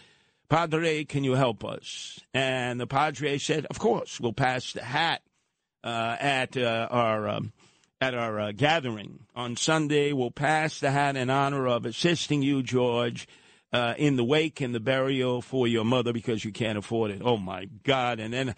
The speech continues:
I needn't have to go on and on about Jewishness. <laughs> Now he says he's a Jew hyphen ish.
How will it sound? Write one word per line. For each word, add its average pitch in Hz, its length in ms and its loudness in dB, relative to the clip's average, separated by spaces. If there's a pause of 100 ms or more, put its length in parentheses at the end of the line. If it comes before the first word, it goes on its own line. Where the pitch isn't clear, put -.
(140)
I 196 140 2
needn't 196 240 0
have 170 200 0
to 151 60 -4
go 143 200 0
on 131 120 -2
and 127 140 -2
on 127 180 0
about 113 280 2
Jewishness. 139 880 2 (320)
<laughs> 226 400 0 (760)
Now 190 320 0
he 175 100 -2
says 180 480 0 (160)
he's 196 360 0
a 180 80 6
Jew 208 480 0
hyphen 170 920 -2 (560)
ish. 233 500 -2